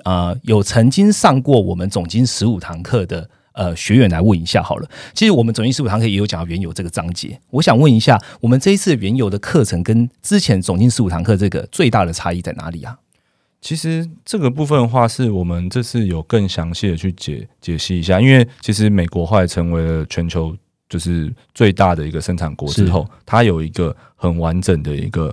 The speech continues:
Speaker 2: 供应链体系，
Speaker 1: 是。
Speaker 2: 就是原油产业的供应链体系。
Speaker 1: 嗯。
Speaker 2: 那这个对于W T I油价的影响是非常非常大的。
Speaker 1: 是。
Speaker 2: 就像这次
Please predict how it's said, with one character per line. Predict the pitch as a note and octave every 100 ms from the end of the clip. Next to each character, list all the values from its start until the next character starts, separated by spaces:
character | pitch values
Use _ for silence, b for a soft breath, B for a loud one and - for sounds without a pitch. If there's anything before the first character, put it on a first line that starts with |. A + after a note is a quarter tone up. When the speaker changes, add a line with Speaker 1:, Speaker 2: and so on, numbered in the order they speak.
| _
Speaker 2:
供 | - E2
应 | F2
链 | F2+ D2+
体 | - -
系， | - D#2+ _
Speaker 1:
是。 | - -
Speaker 2:
就 |
是 | F2+ E2 -
原 | F2+
油 | F2
产 | F2+ D#2
业 | E2
的 | D#2+
供 | E2
应 | D#2+
链 | D#2
体 | - -
系。 | - - _
Speaker 1:
嗯。 | G2+
Speaker 2:
那 | C3 B B
这 | -
个 | A#2 F2
对 | G#2
于 | F2 D#2+ F2+ b
W | D#2+ D#2+ F#2+
T | F#2+
I | F#2 F2
油 | D#2+ D#2+
价 | F2+ E2+ b b _
的 | - -
影 | E2+
响 | F#2+ E2
是 | F2+ F2+ - _ _ _ _
非 | _ A2 G#2 G#2
常 | G2 E2
非 | D#2+ F#2
常 | E2+ D2+
大 | D#2+ D#2
的。 | - -
Speaker 1:
是。 | - C#3
Speaker 2:
就 |
像 | A#2+ B2+
这 | B2+
次 | A#2 A#2